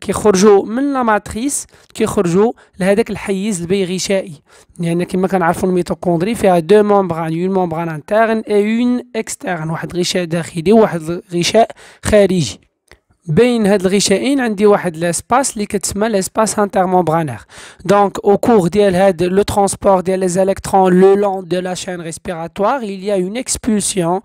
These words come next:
des protons H plus depuis la matrice vers l'espace intermembranaire. اثناء النقل ديال الالكترونات خلال هاد المركبات ديال السلسله التنفسيه يتم اخراج البروتونات اش بلس من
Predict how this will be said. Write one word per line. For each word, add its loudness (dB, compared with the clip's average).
des 6
protons 2
H -6
plus 4
depuis 2
la 0
matrice -6
vers 2
l'espace -6
intermembranaire. -6
اثناء 2
النقل 0
ديال 4
الالكترونات 0
خلال 0
هاد -6
المركبات 0
ديال -4
السلسله -8
التنفسيه -4
يتم 2
اخراج 2
البروتونات 2
اش -8
بلس 0
من 0